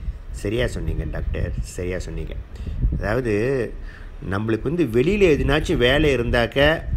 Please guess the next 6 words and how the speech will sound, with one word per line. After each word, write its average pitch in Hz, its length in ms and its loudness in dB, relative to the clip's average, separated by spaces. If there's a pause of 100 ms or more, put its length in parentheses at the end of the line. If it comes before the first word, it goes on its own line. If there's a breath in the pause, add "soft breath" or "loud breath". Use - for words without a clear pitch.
(240)
அந்த 123 320 2
செயலை 139 420 2
செஞ்சுக்கிறதுல 123 600 0 (600)
எந்த 196 380 0
தப்பும் 185 260 0
கிடையாது. 95 360 -2